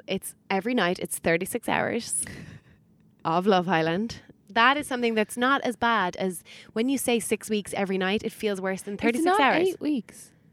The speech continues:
Speaker 1: Is it eight weeks?
Speaker 2: It's eight weeks.
Speaker 1: Okay. So it's more than thirty-six hours.
Speaker 2: Forty-eight.
Speaker 1: Forty-eight hours. Like, that's how long it takes to read War and Peace.
Speaker 2: I might read it after when Love Island is over.
Speaker 1: <laughs>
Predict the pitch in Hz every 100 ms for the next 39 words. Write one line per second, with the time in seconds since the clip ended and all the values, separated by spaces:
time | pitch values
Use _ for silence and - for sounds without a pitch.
0 | _ _ - 185 - 175 165 202 196 -
1 | 226 - 254 - 220 196 - - _ _
2 | _ _ _ _ _ - 185 175 - _
3 | _ _ _ - 208 202 190 190 202 220
4 | 220 254 196 151 - 196 - - - -
5 | - _ _ _ _ - - - _ _
6 | - _ - 196 190 202 165 170 175 180
7 | 196 208 - 220 208 202 175 196 180 -
8 | 180 196 175 170 175 180 170 - - _
9 | _ _ _ _ _ _ _ - - 214
10 | 220 220 196 180 180 180 180 170 151 -
11 | 175 170 170 165 170 165 160 165 156 160
12 | - -